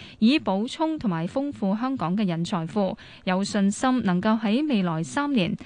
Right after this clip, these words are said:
達到每年至少輸入三萬五千名逗留至少十二個月嘅人才。人才服務窗口線上平台主要提供一站式電子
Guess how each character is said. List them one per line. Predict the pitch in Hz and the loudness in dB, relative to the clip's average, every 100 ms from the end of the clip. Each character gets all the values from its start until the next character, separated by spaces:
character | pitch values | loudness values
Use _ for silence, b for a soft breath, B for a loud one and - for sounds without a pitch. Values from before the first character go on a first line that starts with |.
| B | B
達 | 240 | 0
到 | 247 269 | 2 2
每 | 240 190 | 4 4
年 | 240 180 156 196 | 4 2 0 -4
至 | - 208 | 2 2
少 | 196 - | 2 -2
輸 | 180 214 - 277 269 254 - | 0 0 0 -2 -2 2 0
入 | |
三 | - - 269 269 | 0 -2 0 2
萬 | 196 175 | 2 2
五 | 180 185 | 0 0
千 | 214 294 | 0 0
名 | 285 185 - B B | 0 0 -2 B B
逗 | 254 262 | 2 4
留 | 190 170 | 2 2
至 | - 233 233 | 0 2 2
少 | - 214 | 2 0
十 | 294 - | 0 -2
二 | 185 | -2
個 | 185 185 | 0 0
月 | 185 | 0
嘅 | - 185 185 | 0 2 2
人 | 160 | 0
才。 | 170 214 - - B B B B | 0 0 0 -6 B B B B
人 | 233 | 4
才 | 226 226 | 6 2
服 | 247 | 2
務 | 247 240 | 2 0
窗 | - 320 | 2 0
口 | 330 226 175 226 | 0 0 2 0
線 | - 233 214 | 0 2 2
上 | 220 185 | 4 0
平 | 190 175 165 | 0 -2 -2
台 | 233 - B B | -2 -2 B B
主 | - 214 | -2 2
要 | 233 208 | 4 2
提 | 190 185 170 | 2 0 -2
供 | 175 277 277 | 0 0 0
一 | 285 | -2
站 | 285 185 180 | 0 0 0
式 | 180 269 | 0 -2
電 | 240 220 185 180 | -2 -2 2 2
子 | 180 180 | 0 -2